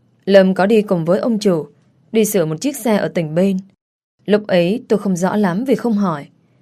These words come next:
Nhưng hôm qua, cậu ấy bị công an mời đi, ông chủ mới nói với tôi. Người kiện cậu ấy là chủ của chiếc siêu xe hơn chục tỷ. Họ nói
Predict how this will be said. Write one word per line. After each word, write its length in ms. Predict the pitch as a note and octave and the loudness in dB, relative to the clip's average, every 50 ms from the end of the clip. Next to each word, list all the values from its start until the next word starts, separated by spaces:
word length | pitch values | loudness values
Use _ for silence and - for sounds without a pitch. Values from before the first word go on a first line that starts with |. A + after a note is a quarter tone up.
| _ _ _ _ _ - | _ _ _ _ _ -2
Nhưng 180 | F#3+ F#3+ F#3 | 0 0 2
hôm 200 | F3 F#3+ F3+ F3+ | 0 0 -2 -2
qua, 400 | - - F#3+ F3+ F3 F3 E3+ - _ _ _ _ _ _ - | -2 -2 0 0 0 -2 -4 -8 _ _ _ _ _ _ 0
cậu 140 | - G3+ F3+ | 4 4 6
ấy 140 | F3 F3+ G#3+ | 6 4 4
bị 140 | A3+ - | 2 0
công 220 | - - G#3 G3 F#3+ | 0 0 -2 0 0
an 280 | - F#3 F3+ F3+ F3+ | 0 0 0 0 0
mời 160 | F3+ F3+ F3 E3 | 2 0 0 0
đi, 300 | F3+ G3+ G3+ G3 F#3+ F#3+ - _ _ _ _ _ _ _ | 2 0 0 0 -2 -6 -14 _ _ _ _ _ _ _
ông 200 | - G#3 G3 F#3+ | 0 0 2 2
chủ 180 | F#3+ - G3+ F3 | 2 0 0 0
mới 140 | D#3 F3 F3+ | 0 0 0
nói 200 | F#3+ F3 E3 G3+ | 0 0 -2 -2
với 100 | A#3 D4 - | -4 -4 -2
tôi. 300 | A#3 G#3+ G3+ F#3+ F#3+ F#3+ - - _ _ _ _ _ _ _ _ _ _ _ _ _ _ | 0 0 0 0 -2 -6 -10 -20 _ _ _ _ _ _ _ _ _ _ _ _ _ _
Người 220 | - F#3+ G3 F#3+ F3+ | -2 0 2 2 2
kiện 280 | F3+ - F#3 - - | 2 0 -2 -2 -2
cậu 160 | - - F#3 - | -2 -2 0 0
ấy 380 | - D3+ E3+ E3+ F#3+ B3+ C#4+ - _ _ _ - | 2 0 0 0 -2 -6 -8 -14 _ _ _ -2
là 120 | F#3 F#3 | -2 -2
chủ 240 | F#3 - G3+ F#3 E3 | 0 2 0 0 0
của 100 | - E3+ | -2 -4
chiếc 220 | E3 - C4+ C#4+ C#4 - | -4 -4 -4 -4 -2 0
siêu 160 | B3 G#3 G3 | 2 2 2
xe 240 | F#3+ - G#3 F#3+ F#3 | 2 0 0 0 0
hơn 260 | F3+ G3 G3+ F#3+ F#3 | 2 2 0 0 0
chục 200 | F#3+ G#3 G#3 G#3 - | 0 -2 -4 -2 0
tỷ. 280 | - G3 F3 D#3 C#3 - _ _ _ _ _ _ _ _ _ _ _ _ _ - | 0 0 0 0 -4 -8 _ _ _ _ _ _ _ _ _ _ _ _ _ 0
Họ 120 | F#3 D#3+ | 0 2
nói 400 | D#3 E3+ E3 D#3+ D#3+ E3+ G#3+ C#4 | 2 2 0 0 0 -2 -2 -4